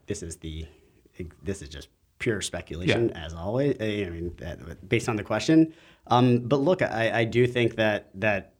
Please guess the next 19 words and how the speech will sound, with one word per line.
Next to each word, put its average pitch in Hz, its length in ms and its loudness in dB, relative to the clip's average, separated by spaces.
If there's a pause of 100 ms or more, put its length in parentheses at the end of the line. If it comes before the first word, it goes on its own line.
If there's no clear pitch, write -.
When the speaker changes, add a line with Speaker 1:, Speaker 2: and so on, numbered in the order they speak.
(240)
Speaker 1:
there 113 520 0
was 123 240 2
a 123 80 0
discrepancy 120 760 0
around 107 520 0 (520)
Sam 101 380 -2
Altman's 101 440 0 (320)
other 107 280 0
activities, 110 800 -4 (500)
that 101 500 -2
whether 110 300 0
that's 104 220 -4
on 104 120 0
the 98 100 2
investing 95 460 0
side, 135 500 -2 (360)
um, 101 420 2
that 104 360 0
they 98 320 -2